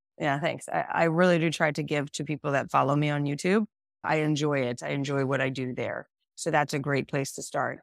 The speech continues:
Underneath every single video, you'll find a link to book a call.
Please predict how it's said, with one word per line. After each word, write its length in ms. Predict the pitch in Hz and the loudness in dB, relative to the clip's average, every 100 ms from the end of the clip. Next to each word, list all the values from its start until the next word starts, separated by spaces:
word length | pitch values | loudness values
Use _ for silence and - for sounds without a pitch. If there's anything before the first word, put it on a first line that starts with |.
| - | 2
Underneath 520 | 226 254 240 233 240 | 6 8 10 8 6
every 320 | - 196 196 202 | 4 2 2 0
single 280 | 196 185 | 2 2
video, 320 | 165 170 165 151 | 2 2 2 0
you'll 220 | 156 151 | -2 -4
find 340 | - 156 156 156 | -2 0 0 0
a 80 | 151 | -2
link 280 | 147 139 | 0 -2
to 120 | - 143 | -2 -6
book 200 | 139 - | -6 -8
a 40 | |
call. 460 | - 135 117 127 | -2 0 2 -2